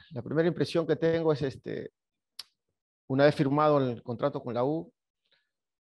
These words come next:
ya noté el cambio que era distinto, ¿no? O sea, de jugar en provincia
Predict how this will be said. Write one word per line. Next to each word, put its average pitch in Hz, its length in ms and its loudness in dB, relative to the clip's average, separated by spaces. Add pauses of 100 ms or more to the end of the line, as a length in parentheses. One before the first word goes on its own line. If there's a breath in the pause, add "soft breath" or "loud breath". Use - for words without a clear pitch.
(140)
ya 139 180 2
noté 151 280 0
el 160 140 -2
cambio 160 300 -2
que 165 100 -6
era 151 120 0
distinto, 117 460 -10
¿no? 113 260 -10
O - 60 -20
sea, 110 200 -2
de 107 80 -2
jugar 135 280 2
en 143 80 0
provincia 165 600 2